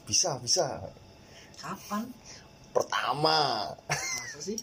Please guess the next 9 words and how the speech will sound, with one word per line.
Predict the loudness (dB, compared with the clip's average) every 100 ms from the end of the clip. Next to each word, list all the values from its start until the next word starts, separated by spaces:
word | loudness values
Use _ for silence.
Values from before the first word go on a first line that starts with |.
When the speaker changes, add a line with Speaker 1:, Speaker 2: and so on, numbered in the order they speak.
| -8
Speaker 1:
<laughs> | -2 0
Eh, | 2
eh. | 6 6 6 4 2 -2 -2
Nah, | -2 -6 -10 -16 -6
kap-, | 0 0 -2 -10 -18 -10
tak | -10 -6
tanyain | -2 2 4 6
kan, | 6 4 2 -6 -6
"Kapan | -2 2 2